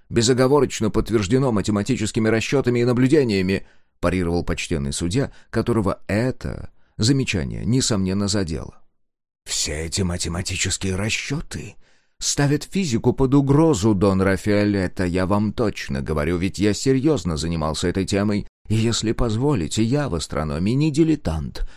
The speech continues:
вроде вас, а истинный знаток». Они в молчании продолжили прогулку. Дону Рафаэлю хотелось дать своему собеседнику ответ. Чего греха таить, он был всего лишь дилетантом.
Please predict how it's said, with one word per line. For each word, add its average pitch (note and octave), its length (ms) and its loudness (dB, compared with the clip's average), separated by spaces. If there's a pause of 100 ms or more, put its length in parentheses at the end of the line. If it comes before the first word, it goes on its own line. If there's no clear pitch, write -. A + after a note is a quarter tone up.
вроде A2+ 380 2
вас, G2 300 0
а A2 80 4
истинный A#2 560 2
знаток». G#2+ 800 0 (500)
Они G2+ 220 0
в F2 80 0
молчании B2 600 0
продолжили F2+ 720 0
прогулку. D#2 840 -6 (540)
Дону B2+ 260 4
Рафаэлю C3+ 400 4
хотелось A#2 420 0
дать A#2+ 200 0
своему G2+ 280 2
собеседнику G#2+ 600 0
ответ. G2+ 580 -2 (380)
Чего F3+ 260 0
греха F2 320 -2
таить, A#1+ 380 -8
он D2 180 -4
был F2+ 180 0
всего E2+ 320 -4
лишь F2+ 200 -2
дилетантом. F#2 720 -4